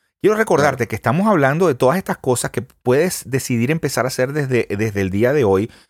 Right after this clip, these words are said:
Speaker 1: desde el principio de este año, para asegurarte que para el fin de este año has tenido un feliz año nuevo. Es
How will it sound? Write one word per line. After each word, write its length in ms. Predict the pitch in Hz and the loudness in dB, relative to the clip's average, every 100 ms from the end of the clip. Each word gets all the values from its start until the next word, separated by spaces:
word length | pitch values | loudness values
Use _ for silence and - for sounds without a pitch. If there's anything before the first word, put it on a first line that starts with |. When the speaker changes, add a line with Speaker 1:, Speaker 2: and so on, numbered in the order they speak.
| _ - | _ -6
Speaker 1:
desde 160 | 104 | -2
el 80 | 107 | -2
principio 500 | 101 101 98 98 - | -2 -4 -2 -2 0
de 100 | 131 | 0
este 200 | 113 151 | -2 -2
año, 240 | 123 147 135 | -2 -2 -2
para 160 | 123 | -2
asegurarte 640 | 127 127 117 107 101 - 123 | -2 -2 0 2 0 -2 -4
que 100 | 113 | -2
para 240 | 107 98 | 0 0
el 120 | 90 | -2
fin 500 | - - 151 151 127 | -4 -6 -4 -2 -2
de 100 | 113 | -2
este 220 | 110 - | -2 0
año 320 | 117 92 117 - _ _ _ _ _ | 0 0 -2 -6 _ _ _ _ _
has 180 | 135 139 | -4 -2
tenido 400 | 170 143 139 143 | -2 0 0 0
un 220 | 135 135 | 0 -2
feliz 500 | - 120 113 113 - | 0 0 2 -2 -4
año 280 | 113 110 104 | -2 0 0
nuevo. 440 | 87 78 73 65 - _ _ _ _ _ _ | -2 -4 -6 -10 -18 _ _ _ _ _ _
Es 200 | - 190 | 0 2